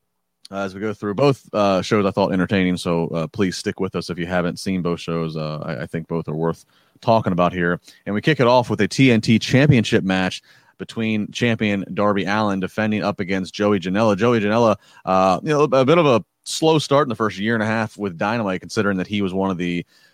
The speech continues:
uh, initial guys announced at that Jacksonville rally a couple years ago. But he's starting off twenty-one, a little bit better. I think he was two and oh coming into this match, and they noted that.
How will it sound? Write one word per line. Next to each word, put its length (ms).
uh, 100
initial 380
guys 320
announced 380
at 80
that 100
Jacksonville 480
rally 240
a 40
couple 160
years 160
ago. 160
But 280
he's 160
starting 260
off 140
twenty-one, 420
a 20
little 160
bit 60
better. 160
I 60
think 100
he 60
was 100
two 240
and 80
oh 140
coming 240
into 140
this 180
match, 260
and 80
they 60
noted 320
that. 240